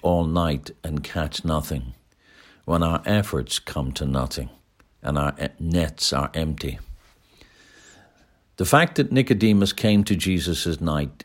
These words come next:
is not a statement about his motive or his schedule. It's a description of Nicodemus and his life, a description that I believe fits all of us at one time or other. Night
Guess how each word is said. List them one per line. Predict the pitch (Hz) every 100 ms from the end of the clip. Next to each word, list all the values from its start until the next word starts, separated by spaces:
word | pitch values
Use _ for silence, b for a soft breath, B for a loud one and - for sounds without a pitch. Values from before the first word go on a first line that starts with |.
| _
is | 92 87
not | 92 98 123 151
a |
statement | 131 - 120 117 98 90
about | 78 85 82
his | 69 82
motive | 80 87 98 98 98 80
or | 76
his | 71 73
schedule. | - - 98 87 98 92 -
It's | 90 82
a | 80
description | - - - 120 120 - 113 104
of | 95 85
Nicodemus | 92 90 85 71 107 113 110 107 - -
and | 90 80
his | 73 65
life, | 71 73 67 - - B B B B
a | - 82
description | 85 - 123 127 - 117 107 104 B B
that | 87 101
I | 123
believe | 104 104 98 95 90 87 b b b
fits | - - 120 - - - _ _ _
all | 107 120 90
of | 69
us | 69 - -
at | 82
one | 73 90 104 95
time | - 80 73 62
or | 62 58
other. | 62 65 - b b b b - - b b b b
Night | 101 127 139 123 -